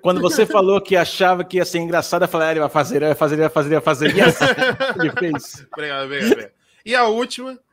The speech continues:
Speaker 1: Última.
Speaker 2: não menos importante, que é a testador de odor, que são pessoas que trabalham em fábrica de do-, desodorante que ficam
Speaker 1: Aham.
Speaker 2: cheirando a axila das pessoas ou pés pra saber se tá fazendo efeito ou não. Olha que bosta.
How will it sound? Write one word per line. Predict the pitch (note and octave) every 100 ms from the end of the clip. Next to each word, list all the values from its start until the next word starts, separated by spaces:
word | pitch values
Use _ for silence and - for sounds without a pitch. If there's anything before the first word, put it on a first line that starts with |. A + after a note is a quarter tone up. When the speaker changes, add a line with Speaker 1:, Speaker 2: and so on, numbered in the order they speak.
| -
Speaker 1:
Última. | F3+ F#3 F#3 A3 A3
Speaker 2:
não | F3 A#3+
menos | A3 G#3+
importante, | G#3 G#3 F#3 - G#3 F#3+
que | G#3
é | G3+
a | F#3+
testador | - - B3+ B3 - G3 G3+ A3+
de | F#3+
odor, | D3+ C#3 D3 - _ _ _ _ _
que | -
são | D3+ G3 G3
pessoas | - F#3 - - A3+
que | A3
trabalham | G#3 F3+ D#3 D#3+
em |
fábrica | - F3 F3 D#3+
de | C#3+ C#3+
do-, | B2 A#2 D#3 F#3+
desodorante | D3 B3 A3+ G#3 F3+ D#3+ F3+
que | -
ficam | - F#3 F3
Speaker 1:
Aham. | D3
Speaker 2:
cheirando | C#3 D#3+ G#3+
a | G#3+
axila | G#3 F#3+ - - A3 C4 B3
das | A#3+
pessoas | - G#3 - F3 G3+ G3+ - _ _ _ _ -
ou | F3+ F#3+
pés | - E3 G3+ A#3+ - - _ _ -
pra | F#3
saber | F#3 G3+ D#3 E3+
se | -
tá | F3+
fazendo | - E3 E3
efeito | D#3 - D#3
ou | C3+
não. | G2 _ _ _
Olha | G3
que | G#3
bosta. | A#2+ - -